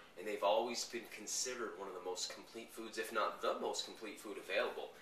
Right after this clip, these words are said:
Each egg is a complete cell. It's one cell, and it contains everything needed to produce an animal cell. That's amazing. It's a very complete nutrition. I use a couple of raw eggs a day very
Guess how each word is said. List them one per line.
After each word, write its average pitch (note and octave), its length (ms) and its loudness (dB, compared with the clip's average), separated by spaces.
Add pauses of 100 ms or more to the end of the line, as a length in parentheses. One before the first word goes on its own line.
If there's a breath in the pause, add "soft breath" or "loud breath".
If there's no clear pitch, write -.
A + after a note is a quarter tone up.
(260 loud breath)
Each - 260 2
egg D3 200 10
is C#3 120 6
a - 60 4
complete - 440 -8
cell. - 400 4 (280)
It's - 200 -8
one D#3 260 4
cell, - 460 2 (420 loud breath)
and C#3 80 2
it - 100 6
contains D3+ 500 2
everything C#3+ 480 4
needed D3+ 300 0
to - 120 -2
produce - 520 0
an G#2+ 60 -4 (140)
animal F2+ 200 0
cell. - 260 0
That's G2+ 200 0
amazing. A2+ 460 -4 (360 loud breath)
It's - 140 -2
a - 140 -8
very B2+ 280 8
complete - 460 -8
nutrition. - 420 -4 (400 loud breath)
I - 80 6
use - 200 6
a - 200 6
couple A#2+ 280 -2
of G#2 100 -6
raw A2 260 8
eggs G#2 300 2
a - 120 -12
day - 360 2 (440)
very D3+ 440 6